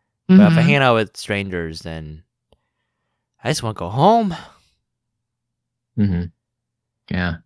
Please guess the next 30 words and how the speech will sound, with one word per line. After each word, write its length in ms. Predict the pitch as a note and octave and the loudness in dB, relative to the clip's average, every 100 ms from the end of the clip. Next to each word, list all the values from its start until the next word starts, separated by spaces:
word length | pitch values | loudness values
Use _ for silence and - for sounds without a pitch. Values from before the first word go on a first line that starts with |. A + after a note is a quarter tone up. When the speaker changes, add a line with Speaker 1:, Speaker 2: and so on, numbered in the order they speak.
| _ _ _ _ _ _ _ | _ _ _ _ _ _ _
Speaker 3:
Okay. 400 | G3+ G3+ C#3 D#3+ D#3+ | -2 0 0 0 0
Well, 360 | C3 C3+ A2+ | 0 0 -2
Coach 200 | C3+ C#3+ | -4 -2
Amanda, 340 | C3 C#3 C3 A2+ | -2 0 0 0
I 60 | |
know 80 | G#2+ | 0
you 120 | A#2+ A#2 | 0 0
had 140 | A2 | -2
a 60 | G2+ | -4
segment 500 | - F#2 F2 E2+ - _ _ _ - | -4 -4 -4 -6 -10 _ _ _ -18
too, 320 | - - F2+ D#2+ | -10 -6 -4 -4
right? 360 | D#2+ A#2+ - _ _ _ _ | -4 -4 -6 _ _ _ _
Speaker 2:
Mm-hmm. 640 | F#3 F#3 F#3+ E3 E3 F3+ G3+ - - _ _ - | 4 6 4 4 2 0 -2 -10 -20 _ _ -8
Speaker 3:
All 80 | |
right. 220 | C#2 C2 - | -6 -8 -10
What, 180 | E2+ - | -10 -4
what, 200 | F#2+ F#2+ | -2 0
what 180 | F#2+ F#2 | 0 0
was, 160 | F2+ | -2
what 160 | F2+ E2 | -4 -4
you 60 | F2 | -2
got 220 | E2+ D#2+ | -2 -2
for 80 | D#2 | -4
us? 300 | D#2 - - _ _ _ _ _ - | -4 -6 -16 _ _ _ _ _ -2
Speaker 2:
It 160 | F#3 | 0
is 600 | F#3 F#3 F3+ F3 F3 - - - | 2 2 2 0 -2 -8 -12 -4
I'm 260 | G3+ A3+ | -2 0
So 240 | A3 G3+ F#3+ | -2 -2 -2
Sorry 460 | F#3+ F#3 F#3 F3 | -2 0 0 -2
segment. 920 | E3 - B2 - - D3 D#3+ G#3 - | -4 -6 -8 -8 -12 -10 -8 -10 -16